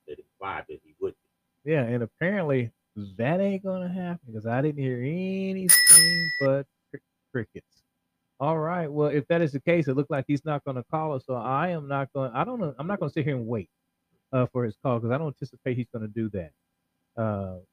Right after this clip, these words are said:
Speaker 2: but it is a very sad event. And in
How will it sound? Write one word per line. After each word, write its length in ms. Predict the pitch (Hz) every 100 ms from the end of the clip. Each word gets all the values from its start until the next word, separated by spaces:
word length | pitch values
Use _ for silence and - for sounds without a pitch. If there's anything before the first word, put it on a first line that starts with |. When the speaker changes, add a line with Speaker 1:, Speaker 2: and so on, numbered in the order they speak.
| -
Speaker 2:
but 160 | 127 127
it 180 | 123 117
is 240 | 143 147 -
a 180 | 127 104 _
very 380 | 139 147 147 147
sad 680 | - - 143 135 131 131 127 -
event. 520 | 120 113 104 143 120 -
And 140 | 120
in 100 | 113